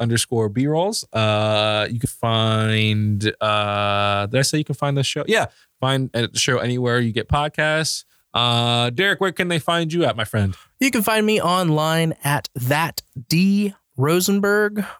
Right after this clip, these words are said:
Speaker 2: R O S E N B E R G. And that's, uh, pretty well everywhere.
Speaker 1: Nice, nice. Uh, as you, uh, as you guys know, Fly Guy Ty,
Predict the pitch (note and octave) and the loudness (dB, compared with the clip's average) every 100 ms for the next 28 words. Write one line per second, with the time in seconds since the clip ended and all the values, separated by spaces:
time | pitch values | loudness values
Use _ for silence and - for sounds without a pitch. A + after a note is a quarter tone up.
0 | - D3 D3+ D3+ D3+ D#3 D3+ - - D3+ | -4 0 0 0 0 0 0 -4 -2 -2
1 | D3+ D#3+ F#3 A3 A#3+ G#3 - C#3 G3 C3+ | 0 0 2 0 -2 -6 -2 0 0 0
2 | A#2 A2 G#2+ C#3 F#3 G#3+ G3 _ _ - | 0 -2 -2 0 0 0 -4 _ _ -4
3 | A2+ B2+ D#3 - D#3 D3 F#3+ G#3+ G3+ G3 | 0 2 0 0 -2 0 0 0 0 0
4 | G3 A2+ F#2 - _ - C#3+ A#2 - A2+ | -2 -2 -2 -6 _ -2 0 0 -2 -2
5 | A#2+ G#2 - G#2+ A2 G#2+ G#2 F#2+ G#2+ G#2 | 0 -2 -4 -2 0 0 -2 -2 0 2
6 | G#2+ G#2+ G#2 - A#2 A#2 - B2+ B2 E3 | 2 2 -2 -4 0 0 0 0 0 0
7 | D#3 C#3+ D3+ F#3 G3 - D3 C#3+ C#3+ C3 | 0 0 -2 -2 -2 -2 0 0 0 -2
8 | - D3 D#3 D#3+ | -2 0 0 -2